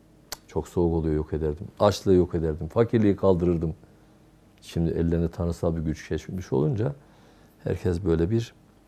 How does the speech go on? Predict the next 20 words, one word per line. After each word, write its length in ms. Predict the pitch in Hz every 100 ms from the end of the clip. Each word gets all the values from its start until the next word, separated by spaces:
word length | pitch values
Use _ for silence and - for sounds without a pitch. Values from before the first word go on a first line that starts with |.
| -
şeyde 340 | - 82 87
bulunuyor. 480 | 82 71 69 82 - _ _ _ _ _ _ - - - - - - _ _ _ -
Orada 280 | 123 139
bir 60 | 147
çalışkan 480 | - 131 123 - 143
öğrenci 500 | 110 110 113 117 113
var. 220 | 101 - - -
Çok 220 | - 110 -
da 80 |
zeki. 520 | 104 104 101 - 131 160 - - _ - -
En 180 | 123 123
son 240 | - 101
sözü 260 | 87 101 117
ona 200 | 110 87
veriyor. 280 | 73 76 -
Adı 320 | 95 90 123 - - - - _ -
Musa 480 | 98 - 107 113 -
Musuhiddin, 600 | - 98 95 85 - 80 76 - _ _
öğrencinin 440 | 82 82 76 82 85
adı. 180 | 92